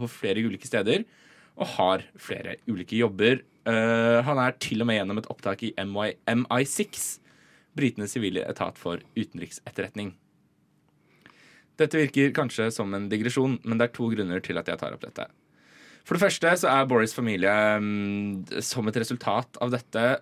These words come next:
eh, flytter de mye, og Boris vokser opp både i U S A, Storbritannia og i Belgia, der faren jobber for E U. Han lærer seg også da tidlig fransk, eh, noe som vil bli en fordel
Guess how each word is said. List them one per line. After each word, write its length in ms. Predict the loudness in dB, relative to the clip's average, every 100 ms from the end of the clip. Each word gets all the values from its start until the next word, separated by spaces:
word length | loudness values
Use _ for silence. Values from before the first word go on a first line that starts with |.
| 2
eh, 400 | 2 4 4 4
flytter 480 | 0 -10 -10 -2 -2 -2 -8
de 220 | -4 -4 -6 _ 0
mye, 380 | 0 2 2 0 _
og 100 | -2
Boris 240 | 0 0
vokser 260 | -2 -4 -6
opp 80 | -2
både 260 | -2 -2 -4
i 160 | -4 -2
U 100 | -2
S 140 | -2 2
A, 220 | 2 2 -2 _ _ _ _ _ _
Storbritannia 640 | 0 2 4 4 4 2 0
og 160 | -2 0
i 80 | 0
Belgia, 460 | 0 0 0 0 0 -2 _
der 240 | -4 -4
faren 300 | -2 -4 -4 -6
jobber 240 | -4 -6
for 380 | -6 -2 -2 -2 -8 _ _ _
E 120 | -4 -2
U. 60 | -6 -8 _ _ _ _ _ _ _ _ -20 -20 -20 _ _
Han 160 | 2 4
lærer 160 | 4
seg 80 | 4
også 200 | 2 2
da 180 | 4 4 2
tidlig 340 | 2 4 4
fransk, 460 | 4 2 2 -4 -12 _ _
eh, 320 | 2 4 6 4
noe 180 | 4 2
som 120 | 2 0
vil 120 | 2
bli 180 | 4 2 2
en 120 | -2
fordel 320 | 0 2 2